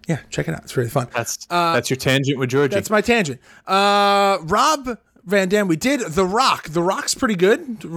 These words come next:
Speaker 2: It was
Speaker 1: got
Speaker 2: pretty much his music, 'cause it
Speaker 1: Yeah.
Speaker 2: had his voice in it.
Speaker 1: Uh, it, uh, you know, I gotta tell you, the little s-, I'm a little sad that there's not the eight-bit themes, but they're, they're very good.
Speaker 2: They're pretty much eight-bit.
Speaker 1: They're, they're the sixteen thirty-two bit. They're,
Speaker 2: Yeah.
Speaker 1: they're good, but they're, they're,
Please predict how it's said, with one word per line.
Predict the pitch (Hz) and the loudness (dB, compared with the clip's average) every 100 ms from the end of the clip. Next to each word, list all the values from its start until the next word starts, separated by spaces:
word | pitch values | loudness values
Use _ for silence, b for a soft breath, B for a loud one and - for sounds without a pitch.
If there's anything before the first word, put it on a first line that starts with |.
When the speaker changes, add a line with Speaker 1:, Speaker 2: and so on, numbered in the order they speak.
| 175 - | -8 -2
Speaker 2:
It | |
was | 190 185 | -2 0
Speaker 1:
got | |
Speaker 2:
pretty | 214 208 | 0 2
much | 190 - | 2 0
his | 151 | 0
music, | 151 233 107 - | 0 0 0 -2
'cause | 127 | 0
it | |
Speaker 1:
Yeah. | 196 151 | 2 2
Speaker 2:
had | 156 | 2
his | 131 | 0
voice | 123 190 - | 0 0 -2
in | 202 202 | -6 -10
it. | b b b b b _ - | b b b b b _ 0
Speaker 1:
Uh, | 196 196 196 147 | 2 4 2 0
it, | 233 185 247 - | -4 -6 -4 -2
uh, | |
you | 277 285 | -2 0
know, | 392 403 - - _ _ | 2 0 -2 -10 _ _
I | - | -2
gotta | 339 269 | 0 0
tell | - 160 | 0 0
you, | 117 - _ _ _ _ _ | -2 -14 _ _ _ _ _
the | 170 214 | 0 2
little | 240 349 | 4 2
s-, | 302 - 185 - | 2 -2 -4 0
I'm | 220 | 0
a | |
little | 277 349 302 | 2 0 2
sad | 320 254 | 2 2
that | 185 | 0
there's | 185 202 | -2 0
not | 185 | 0
the | - | 0
eight-bit | 175 - - - | -4 -4 -10 -12
themes, | 110 82 - - _ _ _ - | -14 -14 -16 -18 _ _ _ -2
but | 196 | 0
they're, | 226 214 | 2 2
they're | 226 220 | 2 2
very | 262 339 311 | 4 4 2
good. | 190 214 294 381 | 2 2 4 2
Speaker 2:
They're | 359 392 359 190 147 _ | 2 2 2 0 -10 _
pretty | - 175 147 | 0 2 2
much | 104 101 | 0 -2
eight-bit. | 90 92 95 - | -6 -4 -6 0
Speaker 1:
They're, | 330 339 | 0 2
they're | 349 339 349 | 0 -2 -2
the | 277 | -6
sixteen | 247 - - - 165 151 | -6 -6 -6 -4 -2 0
thirty-two | 131 120 - 110 | -2 -2 -6 -8
bit. | 113 - | -8 -2
They're, | 220 | 0
Speaker 2:
Yeah. | 160 | 2
Speaker 1:
they're | 160 | 0
good, | 151 175 160 | 0 0 -2
but | 151 | -2
they're, | 156 147 143 | -2 -2 -2
they're, | 160 139 | -2 -4